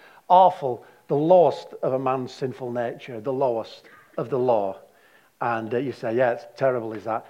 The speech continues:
And I want you to know today, you don't know how bad you could be, and neither do I. You don't know how, how bad sin is in your heart because you've kept it, you've kept on top of it a lot of it,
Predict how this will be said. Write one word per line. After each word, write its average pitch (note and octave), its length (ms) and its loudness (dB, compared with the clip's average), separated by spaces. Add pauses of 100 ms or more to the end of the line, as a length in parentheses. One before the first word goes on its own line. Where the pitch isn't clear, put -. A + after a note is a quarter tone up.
And A#2 100 -10
I B2 60 -2
want D3 220 -6
you C#3 100 -10
to B2 140 -14
know B2 160 -6
today, A#2 260 -8
you A#2+ 200 -10
don't A#2 260 -4
know A2+ 180 -8
how G2+ 120 -6
bad G2+ 280 -10
you G#2 120 -12
could F#2 200 -20
be, G#2 260 -12 (600)
and A2+ 120 -12
neither A2 280 -4
do A2 200 -8
I. G2+ 280 -2 (520)
You C3+ 220 -8
don't C3 300 -2
know A#2 400 0
how, A2+ 220 -2 (180)
how B2+ 160 -2
bad A2+ 300 -4
sin A#2 240 -10
is A2+ 180 -12
in A2+ 120 -10
your A2+ 100 -8
heart G#2+ 460 -8 (320)
because A#2+ 280 -8
you've G#2+ 200 -10
kept - 380 -8
it, B2+ 180 -16 (120)
you've A#2+ 200 -10
kept - 260 -12
on A2+ 140 -10
top D#3 240 -8
of B2 100 -14
it B2+ 120 -10
a A#2 40 -8
lot A2 180 -6
of G#2+ 100 -12
it, - 120 -14